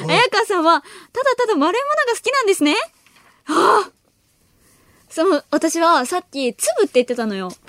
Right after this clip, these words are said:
Speaker 2: イクラとか納豆も。スーパーボールもだ。丸いわ。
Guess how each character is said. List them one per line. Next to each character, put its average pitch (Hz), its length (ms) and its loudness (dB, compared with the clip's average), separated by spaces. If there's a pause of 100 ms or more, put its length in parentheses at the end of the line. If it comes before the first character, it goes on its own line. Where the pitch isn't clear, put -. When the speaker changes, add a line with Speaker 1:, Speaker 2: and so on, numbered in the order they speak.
(100)
Speaker 2:
イ 233 100 -6
ク 254 120 0
ラ 254 100 0
と 247 100 -4
か 233 80 -6
納 214 240 -6
豆 214 160 -4
も。 180 160 -12 (300)
ス - 220 -4
ー - 20 8
パ - 0 -
ー - 20 8 (640)
ボ 359 60 2
ー - 0 -
ル 277 60 0
も 226 120 -2
だ。 185 200 -12 (420)
丸 247 340 0
い 320 100 0
わ。 170 240 -6